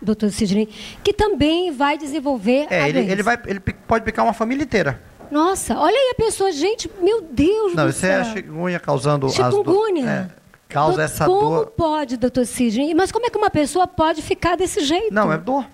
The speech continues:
Speaker 2: É dor, dores articulares intensas,
Speaker 1: Aham.
Speaker 2: mas que com o tratamento regride. Agora, se você me perguntar assim, prevenção. Existe como a gente prevenir melhorando o organismo?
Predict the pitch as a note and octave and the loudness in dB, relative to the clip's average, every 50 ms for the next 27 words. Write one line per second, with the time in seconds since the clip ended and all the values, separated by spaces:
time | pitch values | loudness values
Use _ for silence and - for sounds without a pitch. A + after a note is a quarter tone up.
0 | - - D3+ D#3 C#3+ C#3 D#3 F#3+ A3 G#3 D#3+ C#3 E3+ F3 D3+ D3+ D#3 C#3+ - E3 | -6 -2 -2 -2 0 0 2 2 2 2 2 2 0 0 2 0 -2 -2 -2 -2
1 | - D#3 C#3+ C#3+ C#3+ C#3+ C#3 B2+ C3+ C#3 - - C#3+ D3+ E3+ - - A3 A3 A3 | 0 2 2 4 4 2 0 -2 -4 -6 -4 -2 0 0 0 0 0 2 2 2
2 | F#3 E3 E3+ F#3 G4+ F4+ - - - - A3+ B3 C#4 - - - - - - - | 2 2 2 0 -2 -4 -6 -6 -4 -2 -2 -2 -2 -4 -8 -18 -20 -20 -20 -20
3 | - - - E3 E3+ E3+ E3 D3+ D3 - D#3+ D#3 D3+ D#3+ D3 D3 D3+ D3+ - - | -20 -8 -2 2 2 2 2 0 0 0 0 2 2 2 0 0 0 -2 -2 -4
4 | E3+ - - - - - - D3+ E3+ D#3+ C3+ A#2+ A2 A#2 B2+ C#3+ F3+ G3 G3+ G3 | -4 -4 -6 -12 -12 -4 0 0 0 0 0 -2 0 0 2 2 2 2 0 0
5 | F#3 F#3+ F3 - G#3 F#3 F#3+ F#3 F3 F3+ - D#3 - - C3+ - - - - - | 0 0 0 0 0 0 0 0 0 0 0 -2 -2 -4 -8 -10 -12 -14 -12 -12
6 | - - G#3+ A3 A3+ F#3+ F#3+ F#3+ E3 - - C3 G#2 G#2 - - - - - _ | -6 -2 0 2 2 2 0 -2 -4 -4 -2 -4 -4 -4 -6 -14 -20 -20 -20 _
7 | - - - - - - - - G3 G3 E3 F#3 B3+ C#4 - - - - - G#3+ | -20 -18 -18 -18 -20 -18 -6 -4 -2 0 2 2 2 2 0 -2 -4 -2 0 2
8 | A#3+ B3 A#3+ A3 G3 E3 F#3+ E3+ F3 - - F3+ E3+ D3+ D#3+ D#3+ E3 F3 E3+ D#3 | 2 2 2 2 2 2 0 -2 -2 -2 0 0 2 2 2 2 2 2 2 2
9 | D#3 D3 C#3 C3+ D#3+ F#3 F3+ D3+ D3 C3+ B2+ B2 A#2+ B2+ D3+ E3 C#3+ A2 A2 | 2 4 4 4 4 2 2 2 0 -2 -2 -2 -4 -4 -4 -4 -4 -6 -10